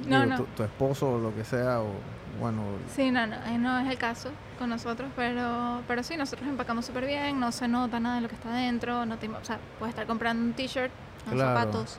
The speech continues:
Speaker 2: lo que sea. O sea, no tienen identificación la, la
Speaker 1: Sí,
Speaker 2: bolsa.
Speaker 1: eso es un mercado que es hasta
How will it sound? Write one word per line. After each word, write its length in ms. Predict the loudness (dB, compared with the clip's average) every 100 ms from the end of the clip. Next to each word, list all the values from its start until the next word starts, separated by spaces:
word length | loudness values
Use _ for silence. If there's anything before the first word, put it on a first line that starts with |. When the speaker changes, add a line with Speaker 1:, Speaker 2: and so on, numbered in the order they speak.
| -8
Speaker 2:
lo 140 | -6 -6
que 80 | -8
sea. 120 | -10 -12 -14 -14 -14 -14 -14 -14 -2
O 40 | 2
sea, 60 |
no 100 | 2
tienen 240 | 2 2 0
identificación 680 | 0 -4 -6 -6 -6 -6 -6
la, 60 | -8 -8 -6
la 60 | 2
Speaker 1:
Sí, 60 | 4
Speaker 2:
bolsa. 80 |
Speaker 1:
eso 140 | 6 6
es 60 | 6
un 80 |
mercado 500 | 6 4 6 8 6 4
que 340 | 2 4 2 -2
es 120 | -4 -4
hasta 160 | -4